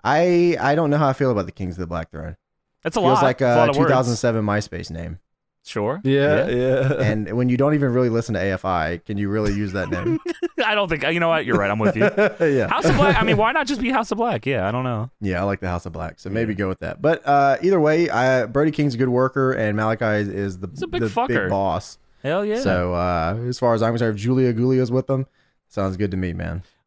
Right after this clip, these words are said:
Speaker 2: Well, not only that, it's, you know, there might be, they might have another friend, but we'll get there in a couple segments.
Speaker 1: Backstage segment: Layla Hirsch, Red Velvet, and Chris Statlander are
Speaker 2: Yes.
Speaker 1: apparently in a trios tag on Rampage.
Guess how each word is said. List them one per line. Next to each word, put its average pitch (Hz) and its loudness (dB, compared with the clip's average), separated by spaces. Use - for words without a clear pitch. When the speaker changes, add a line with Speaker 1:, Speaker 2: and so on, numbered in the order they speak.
Speaker 2:
Well, 101 -2
not 127 0
only 156 0
that, 165 0
it's, - -10
you 120 -2
know, 101 -4
there 107 -2
might 110 -2
be, 101 0
they 101 -4
might 113 -2
have 107 0
another 135 0
friend, 73 -10
but 87 -6
we'll 92 -2
get 92 -6
there 90 -2
in 87 -4
a 85 -6
couple - -10
segments. - -16
Speaker 1:
Backstage 240 2
segment: 202 2
Layla 220 2
Hirsch, 208 0
Red 151 0
Velvet, 180 2
and 127 0
Chris 190 0
Statlander 117 0
are 113 2
Speaker 2:
Yes. 117 2
Speaker 1:
apparently 196 2
in 160 2
a 131 0
trios 175 0
tag 165 0
on 107 -4
Rampage. 113 -2